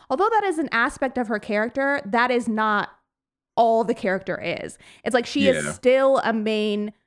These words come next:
Speaker 1: final girl that is worth following and is clearly fleshed out and has a lot to her, but because of who she is and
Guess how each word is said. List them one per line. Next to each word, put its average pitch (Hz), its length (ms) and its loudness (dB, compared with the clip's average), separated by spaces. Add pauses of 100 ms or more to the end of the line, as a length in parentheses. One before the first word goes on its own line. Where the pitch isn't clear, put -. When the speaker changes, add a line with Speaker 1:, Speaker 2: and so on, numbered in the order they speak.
(240)
Speaker 1:
final 226 400 0
girl 190 600 0 (180)
that 208 180 0
is 196 160 -2
worth 196 400 -2
following 196 440 0
and 202 100 -4
is 196 100 -6
clearly 214 500 -2
fleshed 190 500 -6
out 190 240 -2
and 180 100 -10
has 190 180 -4
a 185 60 -6
lot 175 300 -4
to 226 180 -6
her, 226 260 0
but 190 160 -2
because 208 320 -6
of 208 140 -6
who 214 140 -6
she 185 240 -6
is 180 160 0
and 180 180 -10